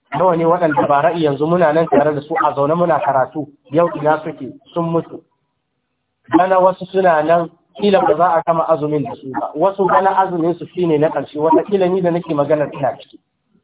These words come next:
Ashe duk wanda yake jiran wannan, kamata ya a ce ya dage damtse, ya za-, jajirce wajen yin ɗa'a sau da ƙafa. Ku tuna Allah subhanahu wa ta'ala yana da watanni guda goma sha biyu a shekara.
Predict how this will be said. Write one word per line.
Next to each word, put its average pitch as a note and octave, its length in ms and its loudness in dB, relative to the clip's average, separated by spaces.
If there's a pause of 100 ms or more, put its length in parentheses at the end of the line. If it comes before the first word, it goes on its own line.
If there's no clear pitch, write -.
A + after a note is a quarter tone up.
(540)
Ashe F3+ 200 -2
duk G3 260 0
wanda A#3+ 240 0
yake G3+ 400 2
jiran F3+ 280 2
wannan, A#3 460 -2 (640)
kamata D#3+ 580 0
ya E3 160 -2
a C#3+ 100 -8
ce - 140 -10
ya D#3+ 480 2
dage D#3+ 460 0
damtse, E3 420 0 (220)
ya D#3+ 360 4
za-, E3 180 2 (120)
jajirce F3 720 -2 (480)
wajen E3 400 0
yin D3+ 180 0
ɗa'a D3+ 480 0
sau D#3+ 180 0
da C3+ 120 -2
ƙafa. A#2 240 -8 (1080)
Ku G#3+ 100 -14 (120)
tuna F#3+ 240 2
Allah F3 260 0
subhanahu E3 460 -2
wa E3 140 0
ta'ala D#3 460 0
yana E3+ 360 2
da C#3+ 100 -2
watanni D3 500 -2
guda C#3+ 300 2
goma E3+ 280 0
sha - 180 4
biyu - 220 -2
a B2+ 100 -6
shekara. - 480 -4